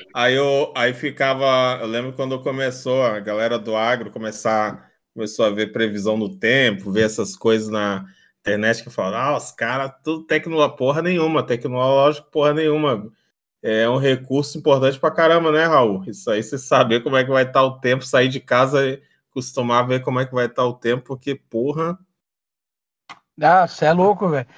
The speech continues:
Speaker 2: E, e, tipo, aqui, nós aqui na roça tem aquele velho ditado, "Chuva, você espera na roça, velho." Então, pô, se já tiver chovendo já cedo, já você não precisa esperar na roça, você espera na casa já mesmo, né, velho?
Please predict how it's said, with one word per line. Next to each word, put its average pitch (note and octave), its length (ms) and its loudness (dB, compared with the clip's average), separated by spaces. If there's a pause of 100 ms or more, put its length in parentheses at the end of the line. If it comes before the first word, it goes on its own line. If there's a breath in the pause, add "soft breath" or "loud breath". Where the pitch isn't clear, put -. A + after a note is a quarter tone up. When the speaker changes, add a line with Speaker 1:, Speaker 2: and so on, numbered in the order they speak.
(180 soft breath)
Speaker 2:
E, A3+ 380 -8
e, F#3+ 80 -4
tipo, A3+ 220 0
aqui, G#3 200 2
nós G3 300 4
aqui G#3+ 160 2
na A3 160 6
roça F#3+ 360 2
tem A3+ 140 2
aquele A#3+ 260 0
velho A#3+ 280 4
ditado, A3 480 2
"Chuva, A3 580 2
você F3 160 -2
espera F#3+ 360 2
na A#3 120 4
roça, G#3 400 4
velho." C3 140 -2 (480 soft breath)
Então, G#3 180 0
pô, A#3+ 240 2
se F#3+ 120 -6
já G#3+ 120 4
tiver A3+ 300 2
chovendo G#3+ 580 2
já F#3+ 180 4
cedo, G#3+ 360 -2
já G3 160 4
você G#3+ 60 -6
não B3 80 0
precisa D#4 160 -4
esperar G3+ 240 2
na F3 100 2
roça, D3+ 280 2
você D3+ 60 -12
espera F#3 260 2
na C4+ 160 2
casa A#3 440 2
já G3+ 100 0
mesmo, A3 240 0
né, G#3+ 140 4
velho? D#3+ 160 -4